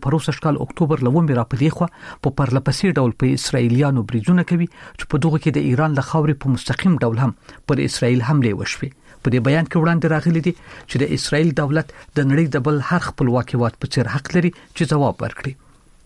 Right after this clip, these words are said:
د اسرائیل دفاع وزیر تیر اونۍ دومره ویلي وو چې د ده په وینا دشمن به چې هڅه کوي اسرائیل ته زیان ورسوي،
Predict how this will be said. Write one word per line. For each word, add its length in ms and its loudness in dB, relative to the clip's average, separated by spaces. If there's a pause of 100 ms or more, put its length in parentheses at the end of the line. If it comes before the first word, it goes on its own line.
(960)
د 180 2
اسرائیل 320 2
دفاع 260 2
وزیر 400 -2 (300)
تیر 180 2
اونۍ 400 2
دومره 260 2
ویلي 220 2
وو 120 -4 (280)
چې 120 0
د 160 2
ده 140 2
په 100 0
وینا 180 2 (140)
دشمن 480 2
به 160 0 (160)
چې 160 -8
هڅه 320 -2
کوي 240 0
اسرائیل 360 0
ته 140 0
زیان 280 2
ورسوي، 340 0